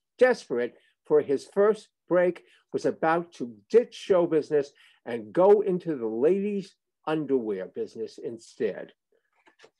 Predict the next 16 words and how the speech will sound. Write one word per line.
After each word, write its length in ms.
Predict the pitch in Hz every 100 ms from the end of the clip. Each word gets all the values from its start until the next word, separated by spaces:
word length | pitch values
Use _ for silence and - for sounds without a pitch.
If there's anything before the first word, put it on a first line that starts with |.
| _ _ - - _ _
But, 360 | 160 156 - -
uh, 260 | 165 143 139 - - - _ _ _ _ _ _ - - - - - - _
this 280 | 247 - 220
is 160 | 190
what 220 | 151 160 -
a 160 | 147 147
budget 680 | 110 - 156 151 - - - _
would 280 | 110 120 101
be 200 | 123 104
nowadays. 840 | 104 98 95 95 - - - - _
Actually, 500 | 180 185 - 190 180
probably 440 | - - 165 175 156
a 60 |
little 240 | 151 156 131
bit 200 | 135 -
more. 500 | 117 117 98 92